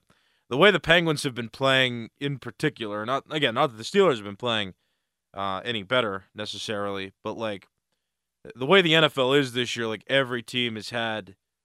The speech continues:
some sort of struggle for the most part. I mean, I even look at the Ravens, and they don't feel like the most put-together team, but they have, uh, I believe, as it still stands right now, the best record in the A F C. So,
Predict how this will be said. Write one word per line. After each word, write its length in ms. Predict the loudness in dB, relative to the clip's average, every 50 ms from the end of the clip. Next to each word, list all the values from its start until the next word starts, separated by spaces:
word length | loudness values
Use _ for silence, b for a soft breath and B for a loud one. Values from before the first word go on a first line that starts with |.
| _ _
some 360 | -12 -6 0 2 2 2 2 0
sort 260 | -4 -4 -4 -4 -4
of 80 | -6
struggle 420 | -10 -6 0 0 0 0 0 -4 -10
for 140 | -10 -12 -12
the 80 | -10
most 340 | -8 -6 -6 -6 -6 -10 _
part. 260 | -8 -8 -8 -8 -8 _ _ _ _ _ _ _ _ _ _ _ _ _ -6
I 40 | -4
mean, 100 | 2 4
I 100 | 6 6
even 140 | 6 6
look 100 | 4 4
at 60 | 2 2
the 80 | 0
Ravens, 500 | 2 4 6 6 6 4 2 -2 -6 -6
and 80 | -4 -2
they 80 | 0
don't 160 | -2 -2 -4 _
feel 200 | -2 0 2 2
like 180 | 2 2 0
the 80 | -4 -6
most 280 | -2 -2 -2 -2 -4
put-together 460 | -6 -8 -6 -6 -2 -2 -2 -2 -2 -6
team, 460 | -8 -4 -2 -2 0 -2 -2 -6 -8
but 160 | -10 -10 -10 _ -8
they 140 | -8 -4
have, 560 | -4 -2 -2 0 -2 -2 -4 -6 -14 -20 -20 _ _ _ _ _ _ _ _ _ _ _ _ _ _ _ _ _ _ -20
uh, 60 | -20 -20 _ _ -14
I 60 | -12
believe, 320 | -10 -4 0 2 2 2 2
as 100 | 0 -6
it 100 | -8 -8
still 200 | -2 -2 -2 -2
stands 300 | 2 2 2 2 2 0
right 100 | -2 0
now, 120 | -2 -2
the 60 | -2
best 240 | 0 -2 -2 -2 0
record 320 | 0 0 0 2 0 -2 -4
in 60 | -4
the 180 | -6 -6 -4
A 140 | -4 -2 -2
F 80 | -4 -4
C. 400 | -8 -8 -6 -6 -6 -6 -6 -8
So, 520 | -8 -10 -8 -6 -4 -4 -2 -4 -6 -8